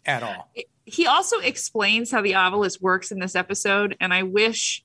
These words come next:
Speaker 2: he had never explained it to me.
Speaker 1: Yeah.
Speaker 2: Do you know what I'm saying? He's like, "This device has several thousand words recorded, and the spirits exert different levels of energy to choose the words."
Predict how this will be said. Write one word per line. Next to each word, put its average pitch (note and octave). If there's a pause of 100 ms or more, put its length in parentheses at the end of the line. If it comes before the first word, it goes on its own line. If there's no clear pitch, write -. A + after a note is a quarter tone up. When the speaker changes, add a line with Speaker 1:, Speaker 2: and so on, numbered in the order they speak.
(180)
Speaker 2:
he G#3+
had G3
never F#3
explained E3
it -
to D3+
me. - (240)
Speaker 1:
Yeah. C#3 (360)
Speaker 2:
Do -
you C4
know C4
what C4+
I'm B3
saying? A#3
He's A#3
like, A3+
"This A#3+
device G#3+
has F#3+ (420)
several G#3+
thousand F#3+
words F#3
recorded, F3 (180)
and F#3+
the F3
spirits A3+ (160)
exert F#3+
different A#3+
levels G#3
of F3
energy G3
to E3
choose G3+
the F3
words." D#3+